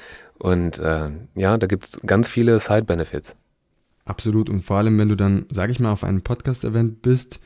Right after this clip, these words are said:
Speaker 1: und vielleicht dich nicht jeder kennt sofort, kannst du natürlich auf deinen Podcast hinweisen und dadurch kennen die Le-, äh, lernen dich die Leute auch besser kennen, indem sie sagen,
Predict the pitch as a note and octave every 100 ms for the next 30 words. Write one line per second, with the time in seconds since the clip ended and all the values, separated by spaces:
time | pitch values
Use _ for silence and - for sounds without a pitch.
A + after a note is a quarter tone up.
0 | _ _ _ - G#2 G2+ - - _ _
1 | _ - G#2 G#2 - G2+ G#2+ G2 G#2+ G#2
2 | - A2+ C#3 - - A2+ - A#2+ B2+ -
3 | - _ _ - B2+ C#3 B2 C3 B2+ A#2
4 | A2 - A2 G#2+ G#2 - - G2+ - -
5 | E3+ G#2+ G2+ G#2+ D#3+ - _ _ _ -
6 | G#2 G#2+ G#2+ - _ _ _ A#2 C3+ C#3
7 | - C3 C3+ B2 A#2 - G#2 G#2 A#2+ C3+
8 | B2 A2+ G#2 G#2 G#2 - F#2+ - A2+ -
9 | F2+ - E2 - - G#2 G2+ G2 E2+